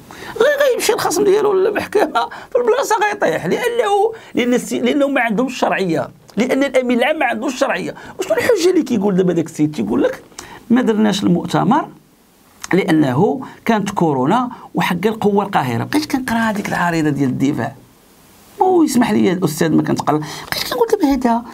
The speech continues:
هذا كان عمده في الدار البيضاء، وهذا امين عام ديال الحزب، وكيفاش المحامي تيقول القوه القاهره؟ علاه كورونا قوه قاهره؟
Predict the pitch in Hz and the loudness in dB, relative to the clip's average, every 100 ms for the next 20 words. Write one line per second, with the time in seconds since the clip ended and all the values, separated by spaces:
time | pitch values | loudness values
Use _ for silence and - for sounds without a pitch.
0 | - - 185 175 - 185 175 185 185 151 | -18 -8 -2 0 2 2 2 2 2 0
1 | 123 151 147 135 117 143 135 135 - - | 2 2 2 0 -2 -2 0 -2 -4 -14
2 | _ _ - - - - 262 269 214 208 | _ _ -20 -16 -4 2 4 4 2 2
3 | 135 135 123 127 131 151 147 - - - | 2 2 0 -2 2 2 0 -8 -16 -12
4 | - - 494 523 - - - 285 254 - | -10 -2 0 2 2 2 2 2 2 2
5 | 190 180 180 175 156 - 120 127 - - | 2 0 0 0 0 -2 -2 0 0 0
6 | - 254 254 247 254 247 254 302 349 415 | 0 2 2 0 0 -2 0 0 0 0